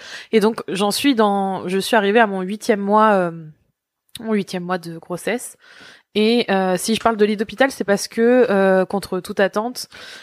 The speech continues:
je suis dans l'obligation d'être hospitalisée pour diverses raisons,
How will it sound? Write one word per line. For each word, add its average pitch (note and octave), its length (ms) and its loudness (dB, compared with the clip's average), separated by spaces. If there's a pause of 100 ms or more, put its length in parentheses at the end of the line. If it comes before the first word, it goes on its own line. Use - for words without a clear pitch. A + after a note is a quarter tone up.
(160)
je G#3 440 4
suis A3+ 240 -6
dans G#3 100 2
l'obligation G3 480 -2
d'être G3 240 -4
hospitalisée F#3+ 680 -2
pour F#3+ 220 -8
diverses F#3+ 320 -4
raisons, A#3 640 0